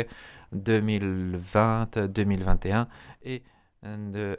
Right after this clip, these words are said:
faire rapport à la vingt-quatrième session. S'il n'y a pas d'objection, il en est ainsi décidé.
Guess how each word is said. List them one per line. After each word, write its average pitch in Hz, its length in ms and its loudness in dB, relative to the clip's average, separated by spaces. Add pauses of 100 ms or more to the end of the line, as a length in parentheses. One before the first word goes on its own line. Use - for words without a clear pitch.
(160)
faire 110 480 -2
rapport 107 720 4
à 104 60 4
la 98 80 0
vingt-quatrième 101 480 -4
session. 92 360 -6 (1080)
S'il 110 200 -10
n'y 110 60 -8
a 104 60 -8
pas 113 180 -4
d'objection, 101 600 -4
il 117 80 -4
en 117 60 0
est 113 100 -4
ainsi 110 200 -6
décidé. 101 460 -6